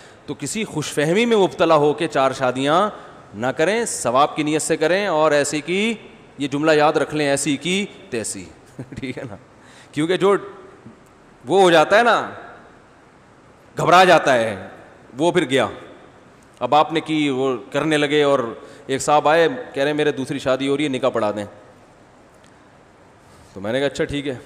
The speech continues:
اب نکاح کے لیے مجھے ٹائم دے دیا، میں آ کے بیٹھا ہوں، ان کا نکاح ہونے والا ہے،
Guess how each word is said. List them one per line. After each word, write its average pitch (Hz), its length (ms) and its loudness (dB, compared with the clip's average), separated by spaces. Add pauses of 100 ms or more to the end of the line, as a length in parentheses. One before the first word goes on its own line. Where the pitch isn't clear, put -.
(300)
اب 151 140 2 (120)
نکاح 135 320 0
کے 165 120 -2
لیے 156 160 -2
مجھے 147 200 -2
ٹائم 139 300 -2
دے 147 120 -2
دیا، 147 260 0
میں 131 160 -4
آ 127 100 0
کے 123 140 -6
بیٹھا 120 300 -2
ہوں، 139 180 -4 (520)
ان 131 140 -8
کا 143 140 -2
نکاح 131 260 -2
ہونے 135 320 -2
والا 160 260 2
ہے، 160 120 2